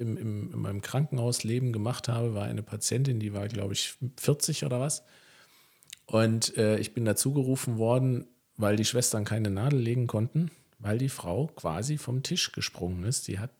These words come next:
die hatte eine Panikattacke der allerfeinsten Sorte. Und die hat mir gesagt, ähm, ja, es ist deswegen, weil ihre Mama immer gesagt hat, wenn sie was Blödes gemacht hat, dann geht, gehen Sie zum Arzt und dann kriegst du eine Nadel gelegt.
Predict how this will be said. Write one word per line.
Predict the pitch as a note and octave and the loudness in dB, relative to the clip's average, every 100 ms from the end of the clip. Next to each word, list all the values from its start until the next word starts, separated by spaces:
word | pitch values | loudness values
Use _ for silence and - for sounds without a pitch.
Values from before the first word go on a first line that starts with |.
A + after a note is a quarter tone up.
| _ _ | _ _
die | G2+ | -2
hatte | A2+ - | 0 0
eine | F#2 | -2
Panikattacke | - B2+ C3+ - - - G#2 G#2 | -2 0 2 0 -6 -8 -8 -8
der | G2+ - | -8 -6
allerfeinsten | G#2+ B2+ - G2+ A2 - G#2 | -4 -4 -2 -4 -2 -2 -2
Sorte. | F2 E2 - D#3+ - - - - _ _ _ | -2 -4 -6 -6 -8 -20 -20 -20 _ _ _
Und | A2 A2+ | 0 4
die | B2+ | 4
hat | C3+ - | 2 -2
mir | C3 B2+ | 0 2
gesagt, | B2 G#2 A2+ C#3+ - - _ _ | 2 2 0 -2 -8 -12 _ _
ähm, | A2 A2 A2+ A2+ A2+ _ _ _ | 0 2 4 2 -2 _ _ _
ja, | - G#2 G#2+ F3 - C#3+ | -2 2 2 0 -4 -8
es | - | -4
ist | A#2+ - | -2 0
deswegen, | C#3 - A#2 D#3+ D3 | 0 2 2 2 2
weil | A2 A#2 - - | 2 0 -2 -8
ihre | - G#2 F#2+ | -2 0 2
Mama | A#2+ G3 C3 E3+ - | 0 2 2 0 0
immer | C#3 C#3+ | 2 2
gesagt | A#2+ A2 - - | 2 0 -2 -4
hat, | D#3+ - | -6 -4
wenn | A2 | -4
sie | A2+ B2 | -2 -2
was | A2 - | -2 0
Blödes | C#3 F3 F#3+ D3 | 2 4 2 0
gemacht | - A2+ D3 - | 0 0 0 0
hat, | A2 F3+ - - _ _ _ _ _ _ - | -2 -2 -4 -16 _ _ _ _ _ _ 0
dann | G#2+ B2 E3 - F3+ D#3 | 4 4 2 -2 -12 -2
geht, | C3+ C3 C#3 D3 | -2 -2 -6 -2
gehen | B2+ B2 | 0 2
Sie | A#2+ | 0
zum | - G#2 | 0 -2
Arzt | - B2 - | -2 -2 -2
und | A#2 | -2
dann | G#2+ | -2
kriegst | G#2 B2 - | -4 -4 -4
du | C3+ | -2
eine | C#3+ | 0
Nadel | C#3+ D#3 G2 | 2 2 0
gelegt. | F2+ F#2+ - - | -4 -10 -14 -20